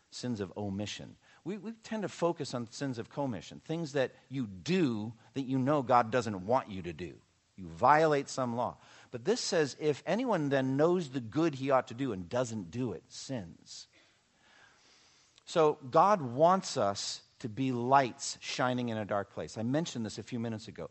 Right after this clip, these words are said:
He wants us to be evangelistic. But are you evangelistic? Are you sharing the gospel with lost people? Is this a regular pattern of your life?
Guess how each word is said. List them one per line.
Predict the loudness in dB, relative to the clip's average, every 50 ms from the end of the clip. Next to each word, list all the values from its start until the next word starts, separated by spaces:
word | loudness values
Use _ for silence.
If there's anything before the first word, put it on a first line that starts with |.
| _ _
He | _ -8 -6 -2
wants | 0 2 2 2 2 0 -2 -6
us | -8 -6 -6
to | -6
be | -4 -4 -2 -2
evangelistic. | -2 -2 -2 -2 -2 -2 -4 -4 -6 -6 -6 -8 -8 -10 -12 -14 -14 -16 -20 -20 _ _ _ _ _ _ _ _ _ _ _ _ _ _ _ _ _ _ _ _ _ _ _ _ _ _ _ _ _ _ _ _ -2
But | 0 0 0 0 2
are | 4 4 6 4 4
you | 2 -2 -4 -6 -6 -6 -8 -12 -16 -14 _
evangelistic? | -10 -8 -6 -6 -6 -6 -8 -10 -12 -12 -14 -14 -16 -18 _ _ -20 _ _ _ _ _ _ _ _ _ _ _ _ _ _ _
Are | 4 4 6 6 6 4
you | 2 0 -2 -2 -2 -2 -4
sharing | -6 -6 -6 -6 -4 -2 0 2 2 2 2 0 0 0 -2
the | -2 0
gospel | 2 2 2 2 0 -4 -6 -6 -6
with | -6 -6 -6
lost | -4 -4 -4 -4 -4 -8 -12
people? | -14 -14 -12 -12 -12 -10
Is | -10 -8 -8
this | -8 -8 -6 -6
a |
regular | -2 -2 -2 -2 0 -2 -2
pattern | -2 -2 -2 -2 -2 -4
of | -6
your | -6 -6
life? | -6 -6